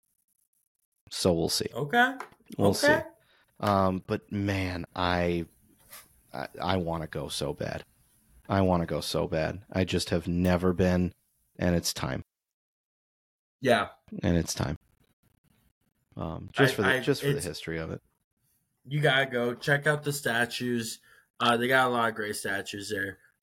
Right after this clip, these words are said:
Speaker 2: Um, there's a lot of great tailgating bars there as well, dude. You gotta get the whole fucking experience, man. Like, it is,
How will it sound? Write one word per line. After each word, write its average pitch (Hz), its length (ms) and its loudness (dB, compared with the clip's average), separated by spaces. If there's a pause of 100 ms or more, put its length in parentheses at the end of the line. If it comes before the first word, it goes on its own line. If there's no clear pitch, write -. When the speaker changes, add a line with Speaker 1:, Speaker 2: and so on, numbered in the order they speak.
Speaker 2:
Um, 104 380 -2
there's 127 220 2
a 127 80 2
lot 120 260 2
of 120 100 -4
great 120 400 0
tailgating 117 680 0
bars 117 360 2
there 120 200 4
as 113 160 -2
well, 113 200 -2
dude. 117 220 -6
You 123 80 -6
gotta 135 240 0
get 131 260 -2
the 131 120 0
whole 135 420 2
fucking 127 480 0
experience, 113 720 -2
man. 107 240 0
Like, 110 280 0
it 120 180 4
is, 113 380 2